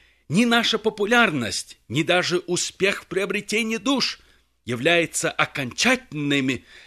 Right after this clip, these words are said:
доказательством, что наша духовная жизнь в гармонии с Божьим идеалом. Слава Господу, если Он дает нам успех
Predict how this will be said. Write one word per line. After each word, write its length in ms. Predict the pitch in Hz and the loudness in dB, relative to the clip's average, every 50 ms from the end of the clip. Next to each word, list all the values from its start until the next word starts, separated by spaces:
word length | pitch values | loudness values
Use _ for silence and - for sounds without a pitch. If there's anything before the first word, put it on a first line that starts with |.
| - _ _ | -20 _ _
доказательством, 1040 | - 131 120 - 127 110 90 - 180 190 - - 151 143 - - 151 151 147 139 - _ _ _ _ _ | -6 -6 -6 -4 -6 -4 0 2 2 2 0 -2 -4 -4 -4 -4 -2 -4 -4 -4 -8 _ _ _ _ _
что 440 | - - - - 151 139 127 - - _ | -8 -6 -4 -2 -2 -2 -2 -4 -8 _
наша 560 | - 120 165 160 143 - - - 147 139 127 - | -4 0 0 0 2 0 -2 -2 -2 -4 -6 -8
духовная 720 | - 113 131 135 - - 151 151 123 123 139 143 139 131 120 | -8 -6 -6 -6 -4 -2 -2 -2 -2 -2 -6 -6 -6 -6 -6
жизнь 500 | 95 90 143 151 127 - 139 131 113 - - | -4 -2 -2 -2 -2 -4 -6 -6 -6 -8 -14
в 140 | - 107 120 | -18 -14 -8
гармонии 680 | 107 143 147 139 120 117 135 135 120 117 123 123 117 - - | -4 -2 -2 0 0 0 -2 0 0 -2 -2 -4 -6 -6 -8
с 160 | 117 - - | -8 -8 -6
Божьим 360 | 104 127 131 120 - 120 120 | -4 -4 -4 -2 -2 -4 -6
идеалом. 640 | 113 120 104 92 117 107 110 107 87 80 78 76 _ _ _ _ _ _ _ _ _ _ _ _ _ _ | -6 -8 -8 -6 -4 -4 -4 -4 -6 -8 -12 -14 _ _ _ _ _ _ _ _ _ _ _ _ _ _
Слава 760 | - - - - - - - - 143 160 185 202 202 202 165 | -8 -6 -4 -4 -6 -6 -6 -2 2 4 4 4 4 2 2
Господу, 640 | - 233 247 233 - - - 131 110 107 98 - _ _ _ - | 2 2 0 0 -2 -4 -4 -4 -4 -4 -6 -8 _ _ _ 0
если 400 | 147 170 165 - - 143 151 151 - | 2 2 2 2 -2 -4 -6 -6 -4
Он 160 | - 165 160 147 | -2 -2 -2 0
дает 360 | 151 151 156 156 151 - - | 0 0 0 -2 -4 -4 -4
нам 200 | 151 139 131 - | -6 -6 -6 -6
успех 600 | - 120 - - - - 220 233 - - - - | -8 -6 -6 -6 -4 0 0 0 0 -2 -8 -16